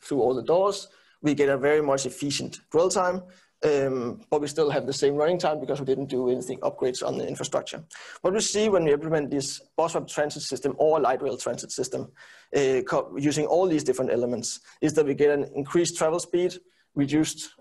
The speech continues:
uh, running time between the stops, and reduced dwell time at the stops. So we get the both,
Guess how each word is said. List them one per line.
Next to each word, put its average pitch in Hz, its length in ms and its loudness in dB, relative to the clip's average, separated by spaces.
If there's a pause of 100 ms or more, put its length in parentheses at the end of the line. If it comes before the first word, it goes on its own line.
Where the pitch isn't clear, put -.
uh, 131 160 2
running 147 240 0
time 151 180 -2
between 143 260 -6
the 131 60 -4
stops, - 500 0 (260)
and 151 140 0
reduced 147 520 -2
dwell 135 160 2
time 135 220 -2
at 123 120 -4
the 147 80 -6
stops. 123 340 -2
So - 100 -8
we 139 60 0
get 151 180 0
the 151 60 -2
both, - 380 -4